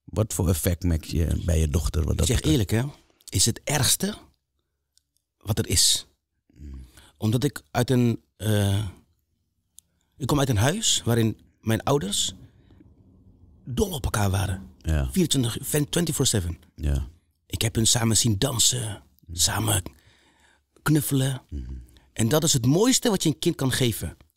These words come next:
Speaker 2: Twee gelukkige ouders. Kan ik
Speaker 1: Mhm.
Speaker 2: mijn dochter nu niet geven.
Speaker 1: Ja.
Speaker 2: Zij wordt wakker.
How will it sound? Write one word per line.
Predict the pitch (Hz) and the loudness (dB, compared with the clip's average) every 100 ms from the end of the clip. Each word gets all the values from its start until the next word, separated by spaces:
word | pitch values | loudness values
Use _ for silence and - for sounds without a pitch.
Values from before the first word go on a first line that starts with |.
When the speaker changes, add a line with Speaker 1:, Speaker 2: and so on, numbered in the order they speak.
| _ _ _ - | _ _ _ -6
Speaker 2:
Twee | - 135 | 0 2
gelukkige | 120 131 - - | 2 2 0 -2
ouders. | 101 90 85 - - - | 0 0 0 -2 -4 -4
Kan | 65 | 0
ik | 76 | 0
Speaker 1:
Mhm. | 69 | 0
Speaker 2:
mijn | 117 | 0
dochter | 139 - 127 | 0 0 2
nu | 123 | 2
niet | 110 | 2
geven. | - 120 104 82 - _ _ _ _ | 0 -2 -2 -8 -10 _ _ _ _
Speaker 1:
Ja. | 73 73 62 - _ _ _ | -2 0 -2 -10 _ _ _
Speaker 2:
Zij | - - 120 | -4 0 2
wordt | 117 107 | 2 0
wakker. | - - | -2 -2